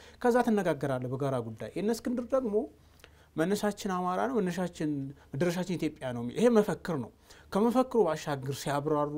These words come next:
በተለያዩ መግለጫዎቻቸው ላይ እንደታዘብነው ይሄ ምንድነው፣ እ፣ እነሱ መነሻች-፣ ከአማራ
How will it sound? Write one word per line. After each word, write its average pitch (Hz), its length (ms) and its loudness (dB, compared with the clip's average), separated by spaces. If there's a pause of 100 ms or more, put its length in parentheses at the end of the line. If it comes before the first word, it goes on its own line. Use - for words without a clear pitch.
(120)
በተለያዩ 147 420 -4 (540)
መግለጫዎቻቸው 143 720 -4
ላይ 135 120 -4
እንደታዘብነው 185 760 0 (840)
ይሄ 185 100 2 (800)
ምንድነው፣ 175 440 -4 (340)
እ፣ 156 120 0 (720)
እነሱ 202 400 8 (300)
መነሻች-፣ 220 580 2
ከአማራ 208 400 4